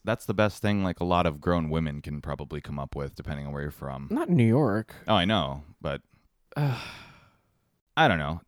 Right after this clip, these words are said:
Speaker 1: Like, Dallas barbecue is fancy to some people.
Speaker 2: Oh, 'cause it's just expensive as fuck.
Speaker 1: Is it?
Speaker 2: Yes.
Speaker 1: Oh, I didn't know that about Dallas barbecue.
Speaker 2: Oh,
Speaker 1: It's just
Speaker 2: yeah.
Speaker 1: arbitrarily expensive, but it
Speaker 2: Yeah.
Speaker 1: sucks. I've never heard a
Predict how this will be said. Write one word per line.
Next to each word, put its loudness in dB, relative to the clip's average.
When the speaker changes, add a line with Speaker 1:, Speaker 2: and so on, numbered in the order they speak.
Speaker 1:
Like, 2
Dallas 4
barbecue 0
is -8
fancy -10
to -16
some -12
people. -12
Speaker 2:
Oh, 6
'cause 6
it's 0
just 2
expensive 2
as -4
fuck. -4
Speaker 1:
Is -6
it? 0
Speaker 2:
Yes. 2
Speaker 1:
Oh, 4
I 4
didn't 2
know -2
that -6
about -8
Dallas -8
barbecue. -6
Speaker 2:
Oh, 0
Speaker 1:
It's 2
just 2
Speaker 2:
yeah. 6
Speaker 1:
arbitrarily 4
expensive, -4
but 0
it 4
Speaker 2:
Yeah. 8
Speaker 1:
sucks. 0
I've 2
never 4
heard 0
a 0